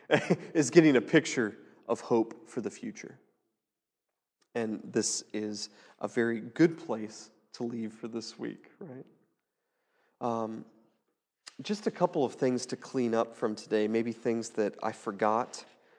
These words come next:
Um, I love the fact that in these verses, uh, you and I know what's happening, right? <laughs> We can look at this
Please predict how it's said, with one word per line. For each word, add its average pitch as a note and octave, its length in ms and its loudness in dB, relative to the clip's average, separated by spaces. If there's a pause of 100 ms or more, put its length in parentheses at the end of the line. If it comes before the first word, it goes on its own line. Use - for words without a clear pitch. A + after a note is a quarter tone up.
(380)
Um, A2 480 -6 (3000)
I D3 40 8
love E3+ 360 10
the D#3 80 -2
fact - 600 0 (1200)
that A#2+ 480 4 (340)
in D3 180 8
these D3+ 180 2
verses, A#2 720 -2 (340)
uh, A#2 200 2 (100)
you C#3 160 2
and A#2+ 100 4
I A2+ 120 2
know G#2+ 200 0
what's G#2 200 -4
happening, - 440 -12 (760)
right? A#2 280 0 (680)
<laughs> - 560 2 (260)
We G#3 200 12
can A#3 200 12
look E3+ 180 12
at A#2 120 4
this A#2 400 6